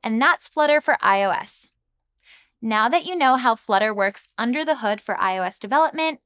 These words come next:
give it a try for your next app, or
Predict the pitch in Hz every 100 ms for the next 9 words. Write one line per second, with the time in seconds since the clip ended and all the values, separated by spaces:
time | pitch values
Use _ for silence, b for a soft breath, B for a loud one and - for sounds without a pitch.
0 | _ _ _ - 330 392 415 - 240 240
1 | 254 277 262 240 208 - - 180 190 _
2 | _ _ - 349 359